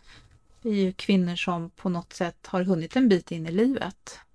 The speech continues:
Vi har en massa erfarenhet i bagaget. Eh, vi kanske har lagt, eh, väldigt mycket av vår tid för att få allting att snurra.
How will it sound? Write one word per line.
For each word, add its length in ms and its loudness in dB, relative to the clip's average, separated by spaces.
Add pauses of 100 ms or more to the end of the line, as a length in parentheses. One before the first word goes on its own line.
(800)
Vi 120 2
har 240 2
en 180 -2
massa 240 -4
erfarenhet 760 -6
i 40 -2
bagaget. 880 -6
Eh, 340 -2 (560)
vi 280 0 (180)
kanske 340 -2
har 160 -2
lagt, 580 -10 (420)
eh, 480 -6 (560)
väldigt 400 2
mycket 380 -2
av 120 -4
vår 160 0
tid 360 -4
för 220 -4
att 180 -4
få 440 -4
allting 380 -4
att 80 -6
snurra. 560 -2